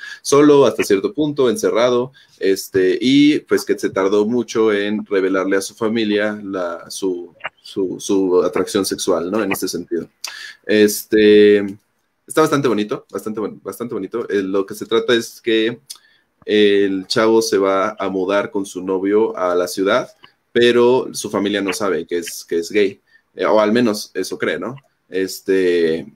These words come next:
y, eh, cambia de cuerpo con su perro, eh, y se da cuenta de todo lo que pasa, ¿no? Dentro de, es, es una, está, está bastante bonito.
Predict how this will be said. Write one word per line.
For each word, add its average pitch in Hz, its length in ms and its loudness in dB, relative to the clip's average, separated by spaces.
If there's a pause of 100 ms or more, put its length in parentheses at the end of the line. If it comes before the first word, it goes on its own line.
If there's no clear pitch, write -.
(180)
y, 123 580 2
eh, 98 320 0
cambia 113 500 2
de 92 140 0
cuerpo 104 400 0
con 95 160 -6
su - 220 -10
perro, 113 500 0 (420)
eh, 95 140 0 (140)
y 104 100 -4
se 101 140 0
da 104 180 0
cuenta 104 380 0
de 85 80 -2
todo 95 260 2
lo 90 140 0
que 98 80 -6
pasa, 90 360 -6
¿no? 90 160 -4
Dentro 85 340 -4
de, 85 200 -6 (160)
es, - 220 -14
es - 220 -10
una, 92 460 -6 (320)
está, 107 300 -2
está 104 200 0
bastante 98 300 -4
bonito. 85 380 0